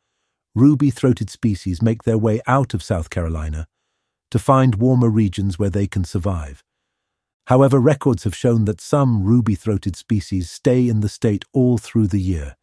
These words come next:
Typically, this could be as a result of milder winter temperatures, which they can survive. It's also normal to find old and injured birds that are too weak to migrate, staying in the state all year long.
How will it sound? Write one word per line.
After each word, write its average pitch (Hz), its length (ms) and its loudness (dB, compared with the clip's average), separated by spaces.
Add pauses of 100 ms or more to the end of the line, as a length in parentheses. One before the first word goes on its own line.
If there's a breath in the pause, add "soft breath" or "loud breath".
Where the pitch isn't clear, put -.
(580)
Typically, 110 480 -2
this 98 220 -6
could 85 180 -6
be 90 140 -4
as 82 140 -6
a 92 60 -4
result 87 400 -4
of 80 140 -6
milder 87 560 -2
winter 110 320 0
temperatures, 76 640 -8 (300)
which - 340 -4
they 90 160 -4
can 87 160 -8
survive. 76 580 -8 (880)
It's 120 180 2
also 151 300 6
normal 123 320 4
to 117 100 -2
find 120 300 2
old 127 260 4
and 120 140 4
injured 117 320 0
birds 98 340 -2
that 104 140 -4
are 101 80 -2
too 117 220 0
weak 92 320 -2
to - 100 -6
migrate, 78 480 -6 (380)
staying 123 400 4
in 117 100 2
the 117 80 0
state - 400 -4 (160)
all 90 180 -2
year 76 160 -4
long. 71 340 -8